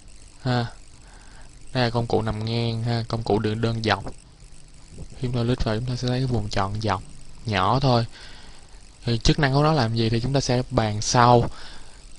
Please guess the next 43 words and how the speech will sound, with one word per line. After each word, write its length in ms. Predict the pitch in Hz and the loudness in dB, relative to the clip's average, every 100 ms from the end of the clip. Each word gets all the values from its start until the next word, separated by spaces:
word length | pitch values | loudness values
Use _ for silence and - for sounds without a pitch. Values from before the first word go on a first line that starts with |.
| - | -6
Các 120 | 151 | 4
bạn 120 | 127 117 | 6 6
đừng 140 | 113 | 4
nghĩ 100 | 107 | 2
là 120 | 123 | 2
cái 80 | 120 | 2
này 180 | 131 117 | 2 0
không 160 | 131 | 2
có 60 | 131 | 2
chức 180 | 147 143 | 2 0
năng 280 | 131 120 117 | 0 -2 0
gì 180 | 110 | 0
quá 100 | 117 | 0
ha, 120 | 123 120 110 127 | 0 -2 -4 -2
nó 140 | 131 | -2
sẽ 300 | - 117 117 | 0 -2 0
có 100 | 127 | 0
rất 120 | 147 | 0
nhiều 140 | 139 110 | 0 0
chức 160 | - | -2
năng 140 | 127 120 | -2 -2
rất 120 | 131 | -2
là 60 | 120 | -2
hiệu 200 | 110 107 | 0 0
quả. 380 | 101 101 113 143 - - - - - - - - - - - | -2 -2 -4 -4 -12 -18 -18 -18 -18 -18 -18 -18 -18 -16 -4
Thì 80 | 131 | 2
ở 100 | 123 | 4
đây 100 | 135 | 4
công 160 | 135 131 | 4 8
cụ 100 | 110 | 8
của 160 | 127 | 8
chúng 100 | 139 | 4
ta 220 | 143 127 | 4 4
là 140 | 123 110 | 4 2
có 160 | - | 0
gì? 220 | 143 120 107 - - - - - - - - - - - - - - | 0 0 -4 -10 -16 -18 -18 -18 -16 -16 -16 -16 -16 -16 -16 -12 -8
Hình 140 | 117 | -4
vuông 220 | 117 127 | 4 4
cạnh 380 | 127 101 98 107 | 6 4 2 -2
ha, 240 | 131 135 135 | 0 0 0
góc 220 | 139 147 - | 2 0 0
cạnh 360 | 98 101 110 | -4 -4 -2
vuông, 380 | 113 127 131 135 | 4 8 8 6